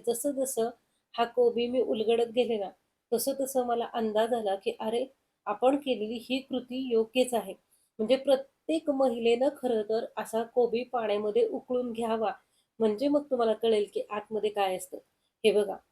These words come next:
आतमध्ये वरून छान स्वच्छ दिसणारा कोबी आतमध्ये अगदी सडका, म्हणजे कुजलेला आहे.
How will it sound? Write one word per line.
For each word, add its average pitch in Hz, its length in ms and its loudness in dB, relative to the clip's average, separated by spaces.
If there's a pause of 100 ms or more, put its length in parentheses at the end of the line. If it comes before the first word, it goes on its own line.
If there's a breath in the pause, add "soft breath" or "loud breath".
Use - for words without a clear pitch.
(260)
आतमध्ये 233 560 -2
वरून 262 440 4
छान 247 380 -2
स्वच्छ 240 440 -6
दिसणारा 247 560 2
कोबी 240 560 -2 (320)
आतमध्ये 254 520 0 (100)
अगदी 285 500 2
सडका, 226 520 0
म्हणजे 214 200 -4
कुजलेला 240 680 2
आहे. 190 300 -6